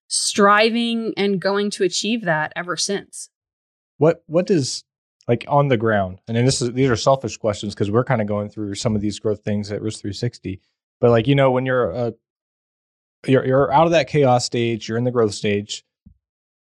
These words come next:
Speaker 2: but you still kinda sit by the C E O. You still, most of your team will
Speaker 1: Yeah.
Speaker 2: still fit
Speaker 1: Yeah, yeah.
Speaker 2: in the room.
Speaker 1: Yep.
Speaker 2: And then you turn around the next day and it's like,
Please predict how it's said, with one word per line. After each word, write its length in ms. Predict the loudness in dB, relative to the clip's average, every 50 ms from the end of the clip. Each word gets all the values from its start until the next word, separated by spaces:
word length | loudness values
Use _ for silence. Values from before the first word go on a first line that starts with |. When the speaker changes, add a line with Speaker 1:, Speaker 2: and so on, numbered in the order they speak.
| _ _ -4
Speaker 2:
but 200 | 0 4 4 4
you 80 | 4 4
still 240 | 4 4 4 4
kinda 240 | 4 2 0 0 0
sit 400 | 0 -2 -2 -2 -2 -2 -2 _
by 180 | 2 4 4 4
the 120 | 2 0
C 320 | -4 -4 -4 -2 0 0 0
E 60 | 2
O. 220 | 0 0 -2 -6 -8
You 120 | -6 -6
still, 300 | -4 0 0 2 2 0 0
most 280 | 2 2 2 2 2
of 100 | -2 -4
your 80 | -4 -4
team 280 | -2 -2 -2 -2 0 0
will 100 | 2 2
Speaker 1:
Yeah. 80 | 2
Speaker 2:
still 140 | 2 0 -2
fit 200 | -2 0 2 4
Speaker 1:
Yeah, 60 | 4
yeah. 80 | 4 4
Speaker 2:
in 80 | 2
the 80 | 0 -4
room. 400 | -2 0 0 0 0 -2 -6 -12 _ -20 -20 -20 _ _ 0
Speaker 1:
Yep. 180 | 0 0 0 -2 _ 2
Speaker 2:
And 160 | 4 4 6
then 180 | 4 4 2 2
you 100 | 0 0
turn 220 | 2 2 2 2
around 200 | 2 2 2 2
the 60 | 2
next 280 | 2 0 0 0 -2 -2
day 180 | 0 2 2
and 100 | 2 0
it's 140 | -2 -4 -2
like, 320 | 0 2 2 2 2 -2